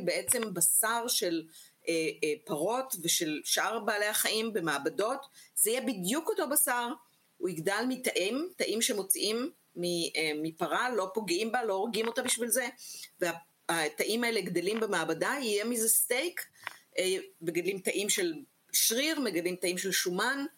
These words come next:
עובדים על זה, בסוף אני מאמינה יגיעו למצב שבו יבנו במעבדה, י-, י-, י-, ממש, אה, יהיה לנו בשר שגדל בלי רצח, בלי שאף, אה, חיה מתה בשבילו,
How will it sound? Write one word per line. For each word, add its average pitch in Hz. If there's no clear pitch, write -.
עובדים 165
על 285
זה, 269
בסוף -
אני 202
מאמינה 180
יגיעו 208
למצב 220
שבו 208
יבנו 226
במעבדה, 175
י-, 208
י-, 165
י-, 151
ממש, 160
אה, 160
יהיה 196
לנו 254
בשר 269
שגדל 208
בלי 233
רצח, 226
בלי 185
שאף, -
אה, 202
חיה 196
מתה 214
בשבילו, 240